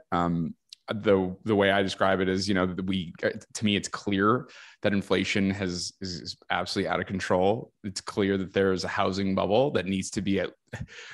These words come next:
definitely stopped, but at the minimum, how about this, slightly blunted? And I think it's a really important that, to remember that it, we're not talking about five percent rate hike here. We're talking about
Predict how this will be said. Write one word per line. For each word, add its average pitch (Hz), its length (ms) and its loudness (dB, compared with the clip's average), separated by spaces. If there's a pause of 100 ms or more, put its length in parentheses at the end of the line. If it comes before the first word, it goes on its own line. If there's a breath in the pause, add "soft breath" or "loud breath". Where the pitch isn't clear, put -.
(160 loud breath)
definitely 135 680 6
stopped, 117 580 6 (280 loud breath)
but 113 120 6
at 113 80 4
the 117 80 6
minimum, 120 800 6
how 113 120 -2
about 110 180 2
this, 101 260 2
slightly 135 600 4
blunted? 123 760 4 (500 loud breath)
And 139 120 4
I - 20 4
think 165 180 4
it's 170 120 4
a 156 60 4
really 147 260 4
important 151 640 2 (160)
that, 123 280 6
to 151 120 2
remember 139 420 6
that 113 120 8
it, 117 140 4
we're 127 280 2
not 160 160 4
talking 170 260 2
about 117 300 6
five 127 260 6
percent 117 360 0
rate 131 200 4
hike 85 240 0
here. 78 240 0 (140)
We're 113 140 -2
talking 131 240 2
about 110 260 6